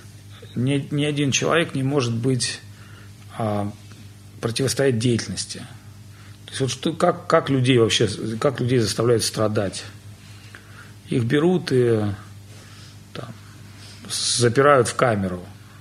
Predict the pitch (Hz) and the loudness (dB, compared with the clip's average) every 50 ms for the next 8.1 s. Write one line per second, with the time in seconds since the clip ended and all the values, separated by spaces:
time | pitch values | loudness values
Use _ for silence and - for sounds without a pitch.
0 | - - - - - 117 95 - - - - - - - - - - - - - | -20 -20 -20 -12 -8 -8 -8 -6 -8 -12 -12 -14 -18 -18 -18 -20 -18 -18 -18 -18
1 | - - - - - - - - - - - - 170 165 - 160 123 - - 143 | -18 -18 -20 -20 -20 -20 -20 -18 -10 -6 0 2 2 4 6 4 4 4 2 4
2 | 139 135 127 110 101 95 95 104 117 117 - 180 190 180 165 139 123 120 131 120 | 4 4 4 4 2 2 0 0 2 4 4 4 4 4 4 4 4 4 4 4
3 | 104 - 107 104 92 - - - - - - - - - - - - - - - | 2 2 -2 -4 -4 -6 -8 -10 -10 -12 -12 -14 -20 -20 -20 -20 -18 -18 -16 -16
4 | - - - - - - - - - - - - - - - - - - - - | -16 -16 -18 -20 -20 -20 -20 -20 -20 -20 -20 -20 -20 -20 -20 -18 -18 -18 -18 -18
5 | - - - - - - 113 110 101 101 107 104 107 143 151 131 120 107 - 113 | -20 -20 -20 -18 -6 -2 -2 -2 -2 -2 -4 -2 0 0 0 0 -2 -2 0 0
6 | 113 113 110 104 101 104 107 110 110 - - - - - 120 120 117 113 - 110 | 0 2 0 0 -2 0 0 -2 -2 -4 -8 -12 -6 -2 0 0 0 0 -2 -2
7 | 107 113 117 - - 113 98 - - - - - 113 - - - - - 147 143 | 0 0 0 0 -2 -4 -4 -4 -6 -4 -4 -4 -6 -6 -8 -12 -6 -2 -2 -2
8 | 120 | -2